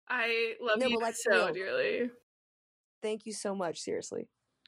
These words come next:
Speaker 2: Getting to talk about my dad at all is, like, so honoring in itself. So I'm so happy to be able to share.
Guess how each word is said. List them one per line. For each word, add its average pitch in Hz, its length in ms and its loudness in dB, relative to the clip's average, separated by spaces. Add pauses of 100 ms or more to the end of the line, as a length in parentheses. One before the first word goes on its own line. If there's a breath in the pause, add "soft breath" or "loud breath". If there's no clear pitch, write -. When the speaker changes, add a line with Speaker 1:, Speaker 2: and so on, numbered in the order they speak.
Speaker 2:
Getting 202 220 0
to 214 60 -2
talk 202 200 -4
about 190 200 -4
my 190 140 -2
dad 170 420 0
at 160 140 -2
all 160 300 -2
is, 165 180 -6
like, 156 340 -4 (920)
so 185 300 0
honoring 160 400 -2
in 156 60 -2
itself. - 460 -4
So - 200 -10
I'm 180 180 -4
so 180 260 -4
happy 160 360 -6
to - 100 -12
be 156 80 -4
able 160 180 -4
to 156 60 -2
share. - 300 -8